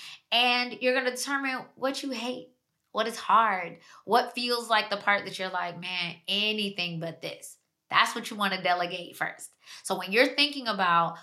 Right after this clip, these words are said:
"What am I getting behind on all the time? What doesn't get done because I never feel like doing it?"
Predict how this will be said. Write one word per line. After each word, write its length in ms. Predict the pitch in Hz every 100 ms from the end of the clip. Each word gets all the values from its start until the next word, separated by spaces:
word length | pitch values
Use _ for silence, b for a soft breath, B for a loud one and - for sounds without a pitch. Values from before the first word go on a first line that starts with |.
| B
"What 220 | 165 214
am 100 | 247
I 120 | 262 220
getting 240 | 233 220
behind 480 | 185 165 170 175 165
on 200 | 170 165
all 200 | 151 151
the 100 | 147
time? 420 | 151 143 135 139 b b
What 300 | 160 214 240
doesn't 360 | 208 214 214 190
get 180 | 180 160
done 220 | 180 180
because 200 | 170 175
I 120 | 165
never 340 | 165 170 170 165
feel 280 | 175 165
like 280 | 160 156 160
doing 320 | 170 180 214
it?" 240 | 262 262